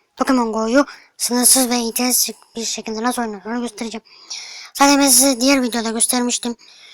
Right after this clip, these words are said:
Your Freedom'la Pokemon Go'yu nasıl bir şek-, intensif bir şekilde oynanır onu göstermiştim. Şimdi sınırsız bir şekilde nasıl oynanır onu göstereceğim. Bildiğiniz üzere Your Freedom sadece bir saatlik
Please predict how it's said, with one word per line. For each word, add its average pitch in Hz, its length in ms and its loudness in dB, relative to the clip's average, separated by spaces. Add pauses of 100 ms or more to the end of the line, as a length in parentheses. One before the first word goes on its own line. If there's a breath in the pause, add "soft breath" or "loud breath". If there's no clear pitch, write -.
(240 loud breath)
Your 262 160 4
Freedom'la 233 540 -2 (120)
Pokemon 240 300 -2
Go'yu 220 140 -6
nasıl 233 240 -6
bir 202 40 -10
şek-, - 180 -8 (160)
intensif 233 380 -6
bir - 40 -16
şekilde 208 280 -12
oynanır 233 300 -6 (720 loud breath)
onu 165 140 0
göstermiştim. 254 600 0 (640 loud breath)
Şimdi 285 440 4
sınırsız 262 580 0
bir 233 40 -6
şekilde 214 400 -6
nasıl 226 220 -2
oynanır 202 200 -10 (120)
onu 247 120 -2
göstereceğim. 240 500 -4 (960 loud breath)
Bildiğiniz 277 340 6
üzere 254 220 4
Your 269 160 6
Freedom 247 340 2
sadece 254 400 2
bir 254 100 2
saatlik 226 480 0